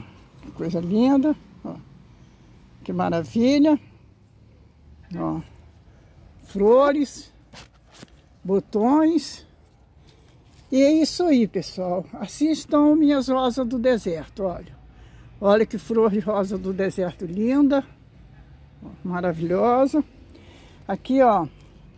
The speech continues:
Ó. Olha que maravilha.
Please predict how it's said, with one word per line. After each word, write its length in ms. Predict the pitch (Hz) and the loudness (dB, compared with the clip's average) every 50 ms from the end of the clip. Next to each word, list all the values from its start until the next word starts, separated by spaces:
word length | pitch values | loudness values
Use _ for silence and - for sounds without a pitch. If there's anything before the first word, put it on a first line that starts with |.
| - - - - - - - - - - - - - - - - - - - - - - - | -20 -20 -20 -20 -20 -20 -20 -20 -20 -20 -20 -20 -20 -20 -20 -20 -20 -20 -20 -20 -20 -12 -8
Ó. 240 | 175 180 175 160 156 - - - - - - - - - - - - - - - - - - - - - - - - - - - - - - | -4 -4 -2 -4 -4 -8 -12 -18 -20 -20 -20 -20 -20 -20 -20 -20 -20 -20 -20 -20 -20 -20 -20 -20 -20 -20 -20 -20 -20 -20 -20 -20 -20 -16 -8
Olha 140 | 202 180 185 | -6 -4 -4
que 100 | - 247 | -2 0
maravilha. 640 | 233 240 233 247 247 214 202 214 202 180 165 170 | 0 2 2 2 2 0 0 -4 -4 -4 -6 -8